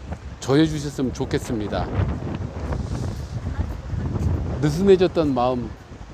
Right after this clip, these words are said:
다시 한번 꼭 이렇게 되찾을 수 있는 계기가 되었으면 좋겠습니다.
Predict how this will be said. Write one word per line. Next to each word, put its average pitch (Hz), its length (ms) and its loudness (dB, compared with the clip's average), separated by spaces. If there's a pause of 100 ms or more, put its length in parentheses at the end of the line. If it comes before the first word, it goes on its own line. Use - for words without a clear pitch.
(1080)
다시 139 220 4
한번 156 560 6 (640)
꼭 220 200 8 (1700)
이렇게 135 460 4 (420)
되찾을 185 480 -2
수 180 120 -2
있는 147 460 2 (280)
계기가 165 400 2
되었으면 127 720 -2
좋겠습니다. 113 680 -6